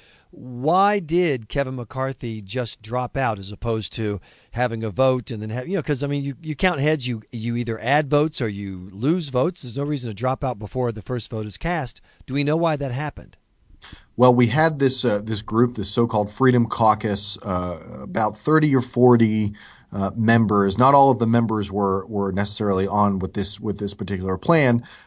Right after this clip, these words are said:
Speaker 2: but the Freedom Caucus had endorsed one of its own members, Daniel Webster,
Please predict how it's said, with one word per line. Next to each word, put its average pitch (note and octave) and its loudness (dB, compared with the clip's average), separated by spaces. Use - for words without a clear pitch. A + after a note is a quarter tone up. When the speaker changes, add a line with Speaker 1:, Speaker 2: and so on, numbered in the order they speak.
Speaker 2:
but B2 0
the B2+ 0
Freedom D#3+ 6
Caucus C3 0
had A#2 -2
endorsed A#2 -2
one A2 -2
of B2 -2
its A#2+ -4
own A2+ 0
members, G#2 -2
Daniel G#2 0
Webster, G2 -2